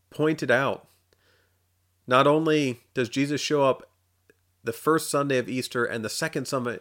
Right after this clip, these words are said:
Sunday of Easter, but every Sunday of Easter where two or more are gathered in his name.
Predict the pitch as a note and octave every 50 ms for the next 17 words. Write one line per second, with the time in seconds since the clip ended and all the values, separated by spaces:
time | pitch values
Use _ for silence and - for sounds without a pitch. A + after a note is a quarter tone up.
0 | - _ - - - D3 B2 B2 B2 A#2 A2+ - C3+ B2 - - B2 A#2 - A2+
1 | - - - D#3 F#3 F3+ F3 F3 D#3 C3+ - - - B2 A#2+ A#2 A2 G#2+ G2 -
2 | B2+ B2 A#2 - - B2 A2 G2+ - - - - - - _ _ - A#2+ B2 A#2
3 | A#2+ - - - C#3+ C#3+ C#3 C3 B2 B2 A#2+ A#2+ A#2+ A#2+ - A2+ A#2 A2 G#2 G#2
4 | G#2 A2 A2+ A2+ G#2+ G#2 - - - A2+ A2 G#2+ G#2+ - - G#2 G2+ G2+ G2 -
5 | G#2+ G#2+ G#2+ A2+ - - -